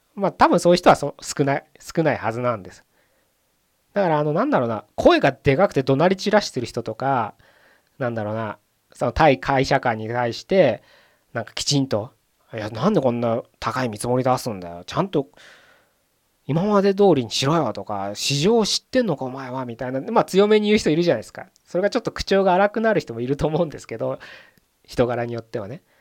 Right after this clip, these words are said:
らそう、そういう人ではないんだよ。そういう人はもうビジネスとして、きちんと自分の仕事を遂行するために、受注取るためとか、仕事を円滑に進めるために戦ってるって言ったらいいのかな。自分の意見を主張してるわけなんで、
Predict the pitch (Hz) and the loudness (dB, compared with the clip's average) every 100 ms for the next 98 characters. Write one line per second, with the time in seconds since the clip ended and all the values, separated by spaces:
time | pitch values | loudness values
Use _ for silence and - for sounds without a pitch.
0 | _ _ _ 254 - 349 381 370 - - | _ _ _ -6 0 2 2 0 -6 0
1 | 381 381 - 415 233 120 123 143 107 - | 4 4 4 6 6 4 -2 -4 -6 -2
2 | 320 359 143 123 120 165 269 254 147 - | 0 4 4 2 -2 -2 0 0 0 -4
3 | 120 - - 254 - - _ _ _ - | -12 -8 0 0 0 -8 _ _ _ -6
4 | 180 190 127 127 131 147 139 143 143 147 | -2 -2 -2 -2 -2 -2 -2 0 0 0
5 | 143 147 147 151 147 160 160 208 226 233 | 0 -2 -2 -2 -2 -2 -6 -6 -6 -6
6 | 233 262 151 101 _ - 139 139 135 - | -4 -2 -4 -6 _ -8 -4 -2 -4 -6
7 | _ - 139 131 120 147 151 131 - 123 | _ -4 -2 -2 -2 -4 -4 -6 -6 -6
8 | 123 127 131 139 143 156 151 - - 196 | -4 -4 -6 -8 -8 -8 -8 -10 -6 -4
9 | 220 220 254 285 302 302 - - - - | -4 -4 -4 -4 -4 -4 -6 -16 -16 -6
10 | 147 - 143 135 - 151 156 - 135 127 | -6 0 2 2 2 2 2 0 -6 -2
11 | 135 131 143 196 - - - - _ _ | -2 -2 -8 -10 -12 -20 -20 -20 _ _
12 | 143 139 135 135 139 120 - - 147 139 | -6 -2 2 2 2 2 -2 2 2 2
13 | 151 143 143 120 110 113 190 180 117 | 0 0 -2 -4 -8 -6 0 0 0